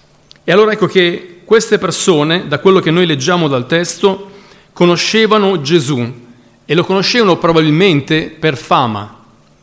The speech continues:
Seguitemi in questo percorso. Conoscere una persona per fama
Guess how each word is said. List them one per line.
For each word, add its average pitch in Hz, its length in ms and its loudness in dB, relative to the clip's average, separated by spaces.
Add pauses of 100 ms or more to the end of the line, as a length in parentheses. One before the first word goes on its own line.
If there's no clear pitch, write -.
(200)
Seguitemi 180 480 0
in 165 80 2
questo 160 720 0
percorso. 123 800 -2 (640)
Conoscere 196 460 0
una 190 100 2
persona 180 440 -2
per 180 160 0
fama 151 720 -4